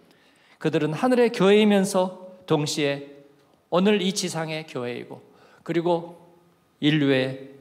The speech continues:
소망이 되는 줄을 믿습니다. 인치심을 받은 이들과 흰옷 입은 성도들을 향한 보상은 두 가지입니다. 첫 번째는 하나님의 보좌 앞에 나가서 밤낮 하나님을 섬기는 예배자의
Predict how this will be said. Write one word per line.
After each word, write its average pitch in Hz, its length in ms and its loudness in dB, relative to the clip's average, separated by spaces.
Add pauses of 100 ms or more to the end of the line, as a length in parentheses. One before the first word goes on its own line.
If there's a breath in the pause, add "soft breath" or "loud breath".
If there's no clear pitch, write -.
소망이 165 500 2
되는 135 260 -2
줄을 127 180 -4
믿습니다. - 540 -6 (680 soft breath)
인치심을 214 500 6
받은 185 680 0 (360)
이들과 151 400 -2
흰옷 277 260 0
입은 254 200 2
성도들을 226 500 -2
향한 196 320 0
보상은 135 460 -2 (260 loud breath)
두 160 100 -4
가지입니다. 170 640 0 (220 loud breath)
첫 220 160 0
번째는 202 640 0 (140 loud breath)
하나님의 254 520 2
보좌 208 300 4
앞에 220 220 0
나가서 214 680 -2 (680 soft breath)
밤낮 277 680 0
하나님을 233 460 2
섬기는 208 640 -4
예배자의 156 720 0